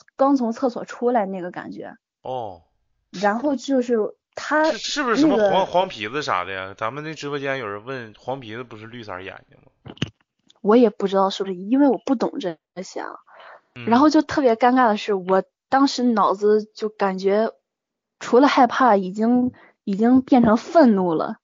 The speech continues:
Speaker 2: 嗯，
Speaker 1: 我当时差点给他一巴掌，
Speaker 2: 嗯。
Speaker 1: 真的，我就在心里一直在骂他。
Speaker 2: 嗯。
Speaker 1: 那种什么脏，脏，脏话，怎么脏怎么说。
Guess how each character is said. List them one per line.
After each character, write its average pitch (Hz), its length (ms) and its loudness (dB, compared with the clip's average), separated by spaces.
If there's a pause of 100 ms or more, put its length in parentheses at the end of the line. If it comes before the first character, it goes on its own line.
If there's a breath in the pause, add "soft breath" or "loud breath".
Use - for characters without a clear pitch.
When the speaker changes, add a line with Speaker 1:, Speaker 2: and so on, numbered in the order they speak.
(140)
Speaker 2:
嗯， 131 160 -8
Speaker 1:
我 190 180 4 (240)
当 262 180 2
时 247 100 2
差 - 260 0
点 220 260 4
给 165 180 4
他 202 200 2
一 190 80 2
巴 165 200 -2
掌， 185 160 -6
Speaker 2:
嗯。 170 100 -8
Speaker 1:
真 226 200 2
的， - 160 0
我 196 120 2
就 233 100 2
在 226 180 4
心 247 280 0
里 196 140 -2
一 240 120 4
直 202 140 0
在 196 140 2
骂 196 280 -2
他。 - 240 -10 (600 soft breath)
Speaker 2:
嗯。 247 40 0
Speaker 1:
那 262 120 4
种 208 120 0
什 208 140 -4
么 214 120 0
脏， 233 480 0
脏， 240 320 2
脏 254 280 0
话， 208 260 2
怎 202 220 -6
么 220 120 2
脏 277 260 6
怎 226 100 4
么 190 140 0
说。 185 320 0